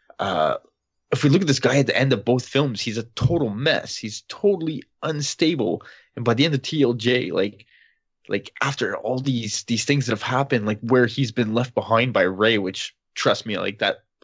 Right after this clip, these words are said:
I think that was a little knife to the heart for him, man. Like, he realizes that he, he is a monster, you know,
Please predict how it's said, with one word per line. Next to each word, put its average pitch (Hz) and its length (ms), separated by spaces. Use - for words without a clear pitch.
I 107 100
think 135 320
that 98 100
was 113 120
a 110 40
little 117 220
knife 113 260
to - 100
the 95 100
heart 117 260
for 107 160
him, 98 180
man. 98 320
Like, 104 100
he 139 200
realizes 107 600
that 110 120
he, 104 100
he 107 300
is 107 120
a 101 60
monster, 92 500
you 95 100
know, 95 240